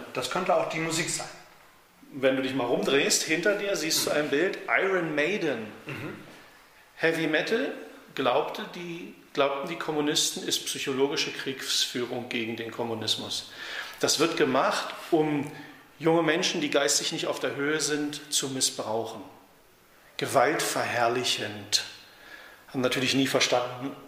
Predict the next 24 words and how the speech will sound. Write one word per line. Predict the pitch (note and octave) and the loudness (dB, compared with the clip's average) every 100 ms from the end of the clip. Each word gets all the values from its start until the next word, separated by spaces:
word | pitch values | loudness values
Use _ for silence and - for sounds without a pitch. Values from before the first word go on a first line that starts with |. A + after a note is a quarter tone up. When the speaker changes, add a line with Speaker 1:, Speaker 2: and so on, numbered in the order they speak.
| - - - - | -20 -20 -18 -12
Speaker 2:
dass | C3 - A#2+ | -4 2 2
das | - - | 2 0
für | - C3+ | -2 -2
viele | C#3+ C3 | 2 2
Metal-Fans | B2 A#2+ C#3 - B2+ - | 2 0 0 0 2 2
genau | C3 G#2+ | 2 4
andersrum | A#2 F3+ - A#2 | 4 4 2 0
funktioniert. | A2+ A#2 - A2+ A2 A2+ | -4 -6 -6 -4 -6 -6
Das | B2 | -6
ist | A#2+ | -6
ein | A2+ G#2+ - - - | -6 -10 -14 -14 -10
Mittel, | B2+ C3+ C#3 C3 | -2 0 2 2
um, | C3+ A#2+ A#2+ | 2 0 -2
um | B2 A#2 A2 | -2 -4 -2
Gewalt | B2+ A#2+ B2+ A#2+ - - - - - - - | 2 2 2 0 -2 -4 -16 -20 -20 -12 0
innerlich | C#3+ B2+ A#2 G#2+ | 4 4 4 2
abzubauen | A2+ - - - A2 A2+ A2 | 0 2 0 2 2 2 0
und | A#2+ A2+ | -6 -8
mit | A2+ A#2 | -6 -4
der | |
Gewalt | A2+ A2+ A#2 | 0 0 0
der | A#2 | -2
Gesellschaft | A2+ B2 A2+ - | -2 -2 -4 -2
klarzukommen. | B2+ - - A#2+ | -2 -2 -2 -4